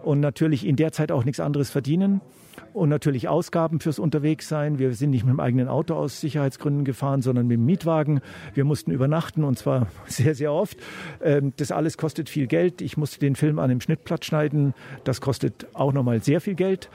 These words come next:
obwohl mir die, äh, exakt sehr entgegengekommen sind. Trotzdem, es kostet Geld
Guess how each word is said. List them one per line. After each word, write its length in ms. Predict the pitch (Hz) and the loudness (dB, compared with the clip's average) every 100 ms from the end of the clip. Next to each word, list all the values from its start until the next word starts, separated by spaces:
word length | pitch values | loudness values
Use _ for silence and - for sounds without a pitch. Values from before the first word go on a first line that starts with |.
| - - - - | -18 -18 -18 -6
obwohl 360 | 123 139 139 143 | -2 2 2 4
mir 160 | 139 | 2
die, 160 | 135 135 | 0 -2
äh, 520 | 285 269 233 254 262 | -4 -8 -8 -8 -6
exakt 480 | - - 175 - - | -6 -4 -4 -6 -4
sehr 300 | 160 165 156 | 0 0 0
entgegengekommen 680 | 127 160 160 143 147 139 135 | -2 -2 0 -4 -2 0 0
sind. 220 | 135 123 | 0 0
Trotzdem, 680 | 139 - 147 151 156 147 - 240 | -4 0 2 2 2 -2 -8 -10
es 280 | 131 - - | -8 -8 -2
kostet 420 | 139 - 170 - | 0 0 -2 0
Geld 320 | 165 180 | 0 0